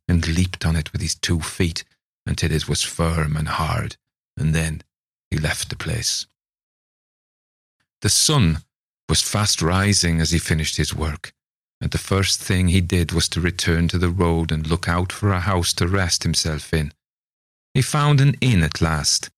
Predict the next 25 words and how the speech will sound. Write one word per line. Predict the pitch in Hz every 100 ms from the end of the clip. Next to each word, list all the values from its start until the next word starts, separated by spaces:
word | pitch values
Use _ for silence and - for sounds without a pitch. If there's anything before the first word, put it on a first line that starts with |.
| _ _ _
and | 80
lay | 87 92 95
down | 92 92 90 87
upon | 78 90 87
a |
bed | 82 87 76
there | 80 78 78
and | 76 76
slept | - 92 80 - - -
till | 85
night. | 78 82 78 - - _ _ _ _ _ _
Then | - 80 90 127 156
he | 131 80
rose | 80 95 104
up | 92 90 - _ _
and | 135 131
ate | 120 -
a |
little, | 80 78 - 73 - _ _ _
and | 80
fell | - 80
asleep | 80 - 92 95
again | 80 80 80
till | 82 87
morning. | 87 92 92 90 80